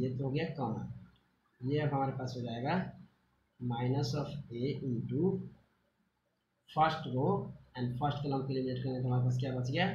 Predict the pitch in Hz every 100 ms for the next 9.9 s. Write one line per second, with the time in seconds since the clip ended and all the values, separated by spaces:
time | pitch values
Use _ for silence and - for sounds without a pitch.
0 | - - - - - 120 123 127 131 175
1 | 185 - - - _ 135 123 127 170 190
2 | - - 135 123 - 175 190 - - -
3 | - 131 101 - - - _ _ _ _
4 | _ _ _ _ _ _ 151 147 156 151
5 | 156 170 180 - - - 135 120 - 143
6 | 147 147 160 185 180 147 127 131 147 139
7 | - 117 - - - - - _ - -
8 | - 139 131 175 180 - 156 151 - 135
9 | 151 202 214 - - _ - 127 127